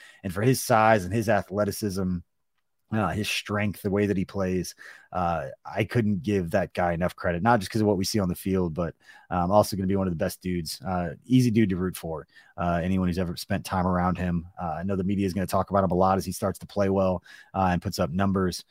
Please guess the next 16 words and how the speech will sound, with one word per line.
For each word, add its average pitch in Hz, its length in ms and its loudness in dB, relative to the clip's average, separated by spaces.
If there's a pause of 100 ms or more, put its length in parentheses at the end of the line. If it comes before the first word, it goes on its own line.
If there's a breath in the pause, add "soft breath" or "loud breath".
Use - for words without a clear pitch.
(300 soft breath)
Uh, 85 320 -4
they're 98 100 -4
gonna 95 140 0
go 95 140 2
over 90 180 2
and 85 80 -2
talk 92 180 2
to 92 140 -4
him 87 120 0
'cause 82 80 -10
he's 90 60 -2
a 80 60 -6
great 98 180 2
interview, 90 300 2
great 95 260 0
dude. 87 400 0